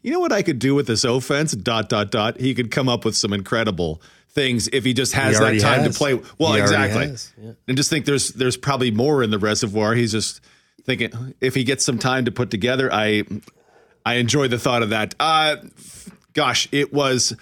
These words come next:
Speaker 1: forty-seven to seventeen, the final score with Montreal. Uh, in the rearview mirror, how did, uh, how did Thursday go for your team?
Speaker 2: Yeah, pretty well.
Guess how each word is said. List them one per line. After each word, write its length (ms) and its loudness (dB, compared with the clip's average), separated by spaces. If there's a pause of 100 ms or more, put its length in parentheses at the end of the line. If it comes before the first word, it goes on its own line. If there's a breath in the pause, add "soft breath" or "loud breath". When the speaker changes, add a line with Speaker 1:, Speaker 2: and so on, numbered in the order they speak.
(720 soft breath)
Speaker 1:
forty-seven 880 2
to 80 2
seventeen, 560 0
the 60 0
final 300 0
score 340 2
with 200 0
Montreal. 680 0 (300 loud breath)
Uh, 220 0
in 140 2
the 60 4
rearview 380 4
mirror, 280 2
how 180 0
did, 180 -2
uh, 200 0 (180)
how 240 0
did 180 -2
Thursday 400 0
go 200 0
for 140 -4
your 140 0
team? 360 -6 (1600)
Speaker 2:
Yeah, 120 0
pretty 220 -2
well. 280 -2